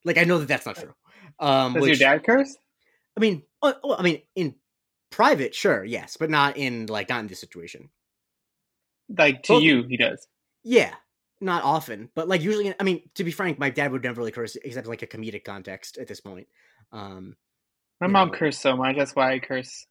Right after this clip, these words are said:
Speaker 2: so
Speaker 1: My
Speaker 2: much.
Speaker 1: mom is not a huge, co-, occasionally she would, and then, like, as we got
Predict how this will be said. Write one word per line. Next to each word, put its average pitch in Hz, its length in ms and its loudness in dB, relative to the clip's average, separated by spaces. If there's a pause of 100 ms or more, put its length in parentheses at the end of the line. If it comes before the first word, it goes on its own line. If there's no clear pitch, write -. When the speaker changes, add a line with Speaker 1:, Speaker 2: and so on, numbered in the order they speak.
(120)
Speaker 2:
so - 200 -6
Speaker 1:
My 180 220 4
Speaker 2:
much. 202 40 2
Speaker 1:
mom 190 400 2
is 131 280 -4
not 139 420 -2
a 147 40 -8
huge, 135 680 -6 (560)
co-, 151 160 -6
occasionally 143 720 -4
she 143 140 -8
would, 135 400 -4 (400)
and 131 220 -2
then, 135 180 -2
like, 123 240 -8
as 156 260 0
we 135 200 -2
got 131 240 -4